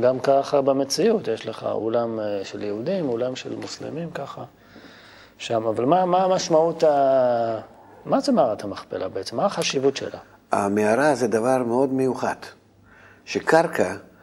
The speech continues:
Speaker 2: היא בעצם לא ראויה לכלום. אם אין עליה גשם, מלאכים, שמש, היא בעצמה לא יכולה להוציא שום דבר.
Speaker 1: זאת אומרת, אדמה, עפר לבד, הוא לא שווה
Speaker 2: הוא לא
Speaker 1: כלום.
Speaker 2: שווה.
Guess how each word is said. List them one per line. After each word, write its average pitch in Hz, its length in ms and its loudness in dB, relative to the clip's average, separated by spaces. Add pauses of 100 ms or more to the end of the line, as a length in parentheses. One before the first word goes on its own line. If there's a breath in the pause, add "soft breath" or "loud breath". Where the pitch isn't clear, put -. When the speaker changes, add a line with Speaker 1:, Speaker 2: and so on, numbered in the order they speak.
(160 loud breath)
Speaker 2:
היא 117 120 0
בעצם 123 420 4
לא 127 140 6
ראויה 120 300 4
לכלום. 92 400 -2 (500)
אם 123 160 2
אין 123 160 4
עליה 110 300 4
גשם, 98 500 0 (500 loud breath)
מלאכים, 101 800 -2
שמש, 101 640 -2
היא 147 160 -2
בעצמה 135 400 2
לא 113 140 0
יכולה 101 280 -4
להוציא 92 280 -12
שום 85 160 -12
דבר. 71 180 -12 (180)
Speaker 1:
זאת - 100 -10
אומרת, 113 220 -6
אדמה, 131 520 4
עפר 147 340 2
לבד, 143 380 4
הוא 147 160 2
לא 160 120 0
שווה 135 260 2
Speaker 2:
הוא 127 120 -2
לא - 20 0
Speaker 1:
כלום. 113 160 0
Speaker 2:
שווה. - 240 -12